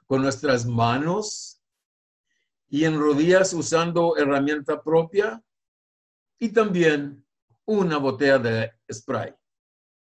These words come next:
Pero el jardín de que hablemos es, volver a,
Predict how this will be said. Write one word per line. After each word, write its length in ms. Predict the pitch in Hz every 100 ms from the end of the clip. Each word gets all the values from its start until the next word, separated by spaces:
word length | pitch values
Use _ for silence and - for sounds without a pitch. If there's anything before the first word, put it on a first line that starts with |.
| _ _ - _ _ _ _ _ _ _ _ _ _ _ _
Pero 680 | - 190 175 160 156 156 _ _ _ _ _ _
el 160 | 185 180
jardín 680 | 170 170 160 202 226 214 185
de 160 | 175
que 220 | 165 160 151
hablemos 880 | 151 147 196 196 156 143 113 - _ _ _ _ _ _ _ _
es, 560 | - 170 156 - - _ _ _
volver 420 | - 110 101 131
a, 140 | 143